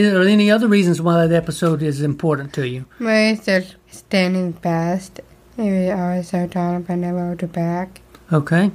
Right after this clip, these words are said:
Speaker 1: Okay. Yeah, you don't wanna stay in the past, do you? We
Speaker 2: No.
Speaker 1: wanna be looking forward to the future.
Speaker 2: Yes.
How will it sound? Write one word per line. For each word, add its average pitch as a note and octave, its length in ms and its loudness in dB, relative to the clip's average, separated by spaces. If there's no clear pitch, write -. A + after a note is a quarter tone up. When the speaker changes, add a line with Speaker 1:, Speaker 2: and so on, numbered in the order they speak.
Speaker 1:
Okay. E3+ 380 -2
Yeah, G3+ 280 -2
you D3+ 160 -2
don't F3+ 180 4
wanna F#3+ 200 4
stay E3+ 240 0
in C#3+ 80 0
the C#3 60 -4
past, C3 360 -2
do C#3+ 100 -6
you? B2+ 140 -6
We B2+ 60 0
Speaker 2:
No. D3+ 200 0
Speaker 1:
wanna G#3 140 4
be D#3 140 0
looking D#3 320 -2
forward C#3+ 360 -4
to D#3 80 -6
the C#3+ 120 -10
future. G#3+ 260 -6
Speaker 2:
Yes. F#3+ 400 -4